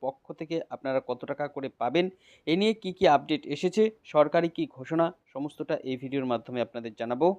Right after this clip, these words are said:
আপনারা ইতিমধ্যেই হয়তো শুনেছেন যে পুজোর আগে লক্ষ্মীর ভাণ্ডার প্রকল্পে বাড়তি টাকা দেওয়া হবে বলে জানা যাচ্ছে।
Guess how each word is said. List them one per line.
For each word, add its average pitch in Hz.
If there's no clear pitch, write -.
আপনারা 185
ইতিমধ্যেই 247
হয়তো 220
শুনেছেন 202
যে 170
পুজোর 190
আগে 143
লক্ষ্মীর 160
ভাণ্ডার 160
প্রকল্পে 170
বাড়তি 127
টাকা 160
দেওয়া 131
হবে 131
বলে 127
জানা 117
যাচ্ছে। 135